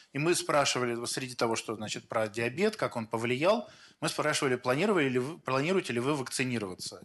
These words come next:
И вот из тридцати интервью, которые мы взяли, по-моему, п-, полтора человека сказали, что планируют. Ну, один сказал, что да, точно, один сказал, ну, под вопросом. Остальные более-менее твёрдо сказали, что нет, мы не будем вакцинироваться.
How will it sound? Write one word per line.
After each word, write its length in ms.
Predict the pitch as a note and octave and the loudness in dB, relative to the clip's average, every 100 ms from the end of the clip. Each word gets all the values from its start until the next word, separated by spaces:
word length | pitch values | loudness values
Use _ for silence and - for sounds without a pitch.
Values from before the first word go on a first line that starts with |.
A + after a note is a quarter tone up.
| - | -8
И 80 | A#2+ | -4
вот 260 | C3 - | -4 -6
из 260 | B2+ B2 A#2+ B2+ | -10 -8 -2 -2
тридцати 640 | - D#3 - C#3+ - C3+ A#2 | -2 -2 -2 -4 0 2 2
интервью, 440 | A2+ A#2+ A#2 A#2 | 0 0 0 -2
которые 340 | A2+ G#2+ A2 G#2+ | -2 -2 -2 -2
мы 100 | A2 | -4
взяли, 460 | B2+ G#3+ A3+ D#3+ - - _ _ - | 0 2 2 -2 -6 -20 _ _ -2
по-моему, 300 | B2 F3 F3 - _ | 0 0 -2 -10 _
п-, 60 | - - | -16 -6
полтора 380 | C#3 C#3+ C3 A#2 | 0 4 4 4
человека 460 | - B2 E3+ G3+ | 2 2 2 0
сказали, 380 | - B2 B2 D3+ | -2 -2 0 -2
что 160 | - B2+ | -4 -4
планируют. 580 | C3+ C3+ A#2 G#2 F#2+ | -2 0 -2 -6 -6
Ну, 80 | B2+ | -4
один 200 | C3 C3 | -2 -2
сказал, 320 | - A#2+ A#2 | -4 -4 -4
что 180 | A2 C3 | -4 -2
да, 160 | A#2 A2+ | 0 0
точно, 580 | F#3 A3+ - D3+ B2 - - - | 2 2 0 -2 -4 -6 -20 -10
один 220 | - A#2 E3+ | -6 -4 -4
сказал, 380 | - A#2 C#3 C#3 | -4 0 0 0
ну, 100 | C#3 | -2
под 160 | B2+ | -2
вопросом. 640 | A#2+ C3 A#2 G#2 - G2 | 0 0 0 0 -2 -8
Остальные 440 | G2+ - C3+ F#3 G3 | -6 -2 0 2 2
более-менее 580 | C3 D3 C#3 C3+ B2 A2+ | 2 2 2 0 0 0
твёрдо 340 | B2+ F#3+ E3 | 0 0 0
сказали, 360 | - A#2 C#3 D3 | -4 -2 0 -2
что 220 | - A2+ | -2 -2
нет, 240 | C3+ D#3+ | -2 -2
мы 100 | A#2+ | -2
не 100 | B2 | 0
будем 220 | A#2 A#2 | 2 2
вакцинироваться. 880 | G2+ G2+ - C3 A3 A#3 F#3+ C#3+ B2 | 0 -6 -4 0 0 0 -2 -4 -6